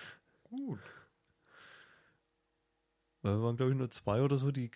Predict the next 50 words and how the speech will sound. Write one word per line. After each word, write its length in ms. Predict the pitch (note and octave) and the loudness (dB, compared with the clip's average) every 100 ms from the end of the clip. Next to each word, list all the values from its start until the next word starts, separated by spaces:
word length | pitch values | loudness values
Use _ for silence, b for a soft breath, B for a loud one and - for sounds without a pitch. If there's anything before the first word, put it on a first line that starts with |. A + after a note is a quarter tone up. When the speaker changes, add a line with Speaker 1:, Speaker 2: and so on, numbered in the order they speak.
| - | -8
Speaker 2:
äh, 60 | C3 | -6
ausreichend 640 | - C#3 C3+ B2+ A#2 B2+ | 0 2 4 2 0 0
Bargeld 320 | A2+ B2+ C#3 | 2 2 0
noch 100 | B2+ | -2
so 100 | - | -2
ungefähr 300 | D3 C#3 B2+ | 0 0 2
dabei 360 | A#2 A2 C#3+ C3 | 0 2 4 4
hatten. 140 | B2 | 2
Aber 180 | A2 A2 | 2 4
auch 120 | A#2+ | 4
nur, 120 | C3+ B2+ | 6 4
weil 100 | B2 | 2
es 80 | |
die 80 | - | 0
Frauen 260 | A2+ B2 D3 | 4 6 6
zu 100 | B2+ | 6
Hause 200 | B2 B2 | 4 2
gesagt 260 | A#2+ C#3 A2+ | 2 2 2
haben, 160 | F#2+ | 2
"Nehmen 160 | G2 G2 | 0 0
wir 80 | A2+ | 2
mal 200 | A#2+ B2+ | 2 2
ein 120 | C#3+ | 2
Geld 240 | C#3+ C#3 | 0 0
mit." 220 | A2 F#2+ - B B - _ _ _ _ _ _ b b b | -2 -2 -4 B B -20 _ _ _ _ _ _ b b b
Und 120 | A2 | -4
sonst 200 | A2 G#2 | -2 -2
wäre 120 | A#2+ A#2+ | -2 0
ich 40 | |
da 100 | C3+ | 2
auch 120 | E3 | 4
mit 80 | D#3 | 4
dem 80 | C3 | 4
Handy 180 | C3 C3 | 4 2
gekommen, 200 | B2 A#2 | 0 0
"Äh, 200 | A2+ A2+ | -2 0
ja, 280 | A2 A2+ A#2 | 0 0 0
Karte 260 | - C#3+ | -2 -2
bezahlen." 340 | A#2 - G#2 G#2+ | -2 0 0 0
Und 180 | A2+ | -2
die 80 | G#2+ | -4
Karte 260 | - B2+ C3+ | -2 2 4
hätte 120 | B2 | 4
ich 40 | B2 | 0
halt 100 | A#2+ | 0
noch 100 | G#2+ | -2
einstecken 440 | D#3 - A#2 G2 | -2 0 -4 -4
gehabt, 220 | G#2+ G2 | -6 -6
so 100 | - | -6
ungefähr. 520 | G#2 G#2 G2 G2+ F#2 | -4 -4 -2 -4 -4